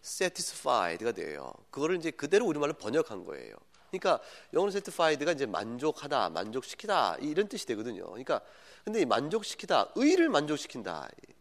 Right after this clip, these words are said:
하나님의 의를 만족시킨다. 하나님의 의가 뭘까요? 거기서? 하나님의 의? 하나님의 의를 만족시킨다. 이게 목적어가 오고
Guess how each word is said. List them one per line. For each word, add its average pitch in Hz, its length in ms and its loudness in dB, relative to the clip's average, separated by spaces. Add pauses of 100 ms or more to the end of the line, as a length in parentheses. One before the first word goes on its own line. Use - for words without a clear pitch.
(340)
하나님의 214 340 4
의를 165 280 4
만족시킨다. 120 480 -2
하나님의 208 320 4
의가 185 120 4
뭘까요? 170 400 0
거기서? 185 320 -6 (960)
하나님의 147 360 -4
의? 208 100 -8 (480)
하나님의 165 320 2
의를 180 160 6
만족시킨다. 104 720 -2
이게 156 100 -6
목적어가 160 460 2
오고 117 520 0